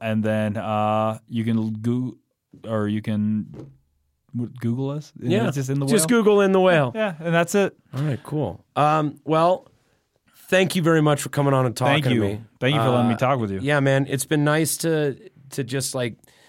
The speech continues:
Speaker 2: get to know you outside of just a casual conversation. I, I would like to have you on again when we're doing a live stream. I wanna hear more about the Farm Boy days. And
Speaker 1: Oh, yeah.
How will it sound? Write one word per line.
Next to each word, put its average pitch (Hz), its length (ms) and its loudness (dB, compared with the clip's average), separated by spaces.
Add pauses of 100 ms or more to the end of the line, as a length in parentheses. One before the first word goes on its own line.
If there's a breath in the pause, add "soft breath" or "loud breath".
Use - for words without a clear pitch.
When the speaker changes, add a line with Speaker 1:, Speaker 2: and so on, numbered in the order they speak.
(280 soft breath)
Speaker 2:
get 131 160 -2
to 143 80 -2
know 139 160 4
you 135 140 4
outside 131 580 2
of 120 120 -2
just 117 260 -4
a - 40 -10
casual 120 480 -4
conversation. 117 880 -4
I, 110 160 -2 (160)
I 120 140 0
would 135 380 0
like 139 200 -2
to 139 100 -4
have 135 180 0
you 139 100 0
on 135 80 2
again 127 280 0
when 131 100 0
we're 123 60 0
doing 120 220 -2
a 117 40 -2
live 110 320 -2
stream. 123 360 -2
I 101 40 -4
wanna 101 360 -2 (400 loud breath)
hear 123 180 0
more 120 240 2
about 117 260 0
the - 60 -14
Farm 123 360 0
Boy 123 220 0
days. 123 640 0
And 107 80 -6
Speaker 1:
Oh, 127 160 4
yeah. 156 320 0